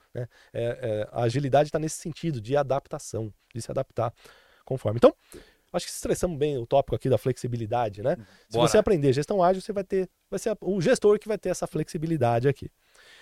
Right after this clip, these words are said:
Speaker 1: Terceiro, um, é,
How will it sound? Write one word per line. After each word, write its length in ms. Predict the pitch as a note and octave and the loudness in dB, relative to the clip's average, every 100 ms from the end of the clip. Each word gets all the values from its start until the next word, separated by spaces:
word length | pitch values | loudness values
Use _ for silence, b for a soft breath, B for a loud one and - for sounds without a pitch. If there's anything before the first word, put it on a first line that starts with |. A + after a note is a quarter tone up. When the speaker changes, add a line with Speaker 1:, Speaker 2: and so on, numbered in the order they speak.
| b b b _ | b b b _
Speaker 1:
Terceiro, 500 | A3+ - A#3+ D#3 G#2 _ _ _ _ _ _ _ _ _ | 2 6 6 6 -2 _ _ _ _ _ _ _ _ _
um, 460 | G2+ G#2 - C#2 - _ _ _ - _ A2 _ _ - | -12 -12 -12 -18 -20 _ _ _ -20 _ -20 _ _ -8
é, 340 | G2 F#2+ F#2+ | -6 -4 -6